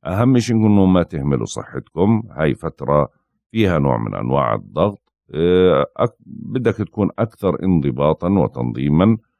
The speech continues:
ممكن تنشغل بأمور صحية أو رياضية.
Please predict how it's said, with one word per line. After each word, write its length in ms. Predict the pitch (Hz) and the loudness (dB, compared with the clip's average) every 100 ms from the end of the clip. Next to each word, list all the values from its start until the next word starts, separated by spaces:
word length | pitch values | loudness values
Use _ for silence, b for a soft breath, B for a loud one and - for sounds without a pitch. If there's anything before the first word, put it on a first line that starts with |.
| _ _ - | _ _ -2
ممكن 400 | 147 131 135 120 | -2 0 0 0
تنشغل 500 | 123 120 120 107 104 | 0 0 0 0 0
بأمور 500 | 76 62 98 104 82 | -2 -2 2 2 0
صحية 640 | - 71 - 104 95 87 - | -8 -16 -8 -2 2 2 2
أو 260 | - 113 76 | 0 2 2
رياضية. 680 | 62 53 50 50 53 50 | 0 -4 -6 -8 -8 -10